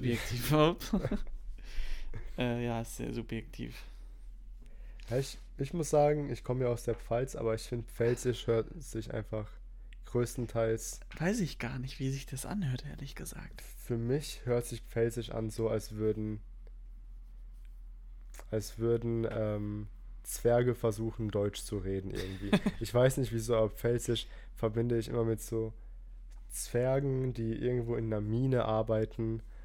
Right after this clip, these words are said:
Speaker 2: und da ihr Gold suchen. So rumtaumeln mit ihren, ich weiß
Speaker 1: Ja.
Speaker 2: nicht, wieso.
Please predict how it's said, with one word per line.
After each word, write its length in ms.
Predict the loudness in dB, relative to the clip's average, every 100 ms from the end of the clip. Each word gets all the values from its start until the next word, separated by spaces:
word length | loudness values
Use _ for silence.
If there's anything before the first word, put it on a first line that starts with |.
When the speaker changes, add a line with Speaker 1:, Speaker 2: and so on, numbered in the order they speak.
| -12
Speaker 2:
und 180 | -2 2
da 100 | 2
ihr 180 | 4 2
Gold 360 | 4 6 6 4
suchen. 600 | 0 0 0 -2 -4 -6 -12 -14 -14 -14 -14 -14 -14 -14 -12 -12 -10 -8
So 400 | -8 -2 0 2 0
rumtaumeln 800 | 2 0 0 2 2 4 2 0
mit 240 | -2 -4 -2
ihren, 560 | 0 0 -2 -2 -4 -6 -6 -8 -10 -12 -12 -12 -14 -14 -14 -14 -14 -14 -12 -10 -8
ich 120 | 2
weiß 160 | 4 4
Speaker 1:
Ja. 60 |
Speaker 2:
nicht, 140 | 4 2
wieso. 340 | 0 0 0